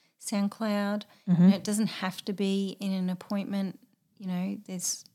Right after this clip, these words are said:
Speaker 1: so many different ways of communicating with
Speaker 2: Mm.
Speaker 1: people to actually get that message
Speaker 2: Mm.
Speaker 1: to them. And also, um,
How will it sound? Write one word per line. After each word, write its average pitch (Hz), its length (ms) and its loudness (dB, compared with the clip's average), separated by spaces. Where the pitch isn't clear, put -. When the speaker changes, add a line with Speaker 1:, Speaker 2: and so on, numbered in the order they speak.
Speaker 1:
so - 220 -4
many 233 180 4
different 185 300 -6
ways 180 260 -4
of - 160 -10
communicating 175 800 -2
with 156 160 -8
Speaker 2:
Mm. 208 220 12
Speaker 1:
people 165 240 6
to - 140 -8
actually 185 300 0
get 165 220 -6
that - 180 -4
message 170 680 -4
Speaker 2:
Mm. 175 320 10
Speaker 1:
to 233 260 2
them. 190 380 -6
And 196 300 0
also, 175 960 -2
um, 165 680 -2